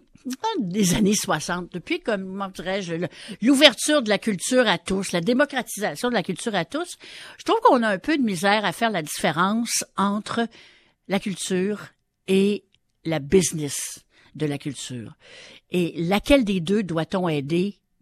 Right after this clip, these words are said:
quand ça va mal ? Il y a trois sortes,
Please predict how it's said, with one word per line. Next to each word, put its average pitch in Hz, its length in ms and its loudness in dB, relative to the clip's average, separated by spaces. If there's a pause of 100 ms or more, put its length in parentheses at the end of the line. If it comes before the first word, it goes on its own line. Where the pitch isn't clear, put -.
(320)
quand 220 140 6
ça 175 160 0
va 139 160 -6
mal ? 110 240 -14 (540)
Il 269 60 4
y - 20 8
a 320 60 4 (460)
trois 294 240 4
sortes, - 300 -4